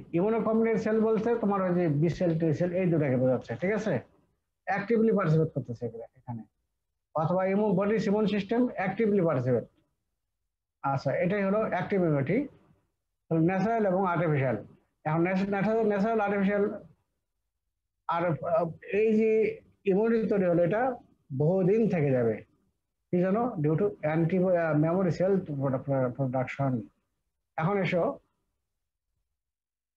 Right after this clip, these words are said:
example দেখো, natural immunity, এটা কাকে বলি আমরা? যেমন infection হলো, antigen virus বা ব্যাকটেরিয়া into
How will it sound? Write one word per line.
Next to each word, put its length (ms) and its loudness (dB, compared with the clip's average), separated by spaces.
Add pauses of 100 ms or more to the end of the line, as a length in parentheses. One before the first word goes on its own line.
(240)
example 460 2
দেখো, 420 -2 (880)
natural 420 0
immunity, 340 0 (1400)
এটা 220 -2
কাকে 320 -2
বলি 260 2
আমরা? 480 0 (400)
যেমন 180 0
infection 480 0
হলো, 460 0 (1800)
antigen 760 0
virus 460 0 (800)
বা 140 2
ব্যাকটেরিয়া 760 0
into 140 2